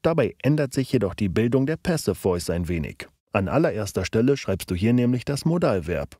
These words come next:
Anschließend die Grundform von be und zum Schluss noch das Hauptverb im Past Participle.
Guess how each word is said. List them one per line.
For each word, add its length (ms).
Anschließend 580
die 80
Grundform 560
von 280
be 400
und 160
zum 160
Schluss 320
noch 140
das 200
Hauptverb 480
im 140
Past 320
Participle. 760